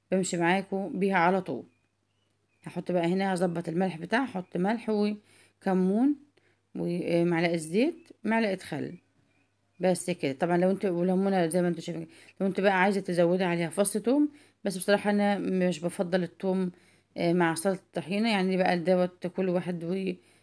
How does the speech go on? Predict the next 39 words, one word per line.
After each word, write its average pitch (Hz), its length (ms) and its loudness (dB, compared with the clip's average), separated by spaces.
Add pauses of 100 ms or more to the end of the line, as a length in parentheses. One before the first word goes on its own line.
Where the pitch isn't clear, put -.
(160)
آه، 175 280 2
زي 170 220 0
ما 190 100 2
انت 180 140 -4
عايزه. 220 440 2 (520)
هي 185 200 2
بس 175 240 0
الليمون 180 420 0
والزيت 185 580 -2
والخل 196 420 0
والملح 185 380 0
والكمون، 190 500 -2 (360)
دي 202 120 2
بس 190 160 -2
الطريقه 180 300 -2
المعتمده 175 540 0
عندي 185 500 0
لسلطه 180 360 -6
الطحينه. 151 480 -14 (580)
وبعد 170 220 2
كده 180 380 0
ادي 175 140 -2
بقى 175 120 0
الفراخيه 175 480 -2
دخلتها 165 580 -6
اهي. 214 300 -2 (380)
طبعًا 180 120 -2
هنا 175 140 -2
برضو 175 300 0
بوريكم 165 680 -2 (420)
ان 180 120 0
ما 165 60 0
فيهاش 175 240 -4
اي 175 180 0
حاجه 165 180 -4
خالص، 175 280 -6
هو 175 100 -4
مستويه 175 540 -2
اهي. 190 380 -2